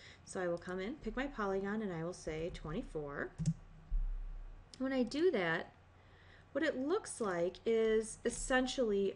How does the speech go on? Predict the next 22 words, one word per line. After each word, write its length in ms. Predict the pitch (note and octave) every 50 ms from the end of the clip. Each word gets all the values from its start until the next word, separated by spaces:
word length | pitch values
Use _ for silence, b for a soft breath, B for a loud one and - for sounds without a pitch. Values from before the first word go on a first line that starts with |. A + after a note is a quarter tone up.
| -
a 80 | - F3
circle. 640 | E3 - - - E3 D3+ D#3 - - - B1 - - - - - - - - - - - - - - - B B B B B B B B B - - - - - F3+
Okay, 340 | - - - E3+ - - - - - - - - - B B B B B -
but 300 | D#4+ E4 C#4 A3 G#3 -
if 160 | - B3 -
I 100 | C4+ B3+
were 180 | B3 B3 C4 C4+
to 200 | C4+ - C#4 -
actually 420 | A3 G#3+ - - G#3+ G3 F3+ F3+ -
pick 360 | - - - B3 C4+ C#4+ - - -
the 160 | - B3 A3+
circle 580 | G#3+ - - - A3 G#3 G3+ G3 F3+ F3 E3+ E3+ -
tool, 520 | - - E4+ F4+ F4 G3 E3 - - - -
which 240 | - G#3 G3 - -
is 180 | F#3 F3 F3 E3
right 200 | E3+ E3 F3 A3
above 280 | C#4 - A3 F#3+ F3+
it 140 | F#3+ G#3+ G#3+ -
on 300 | - F3+ F3+ F#3 F#3 F#3+
the 160 | G3 G3 G3+
tool 320 | G3+ - - - C4 C4 C4
set 560 | C4 - - D#3+ E3 G3 F4 - - -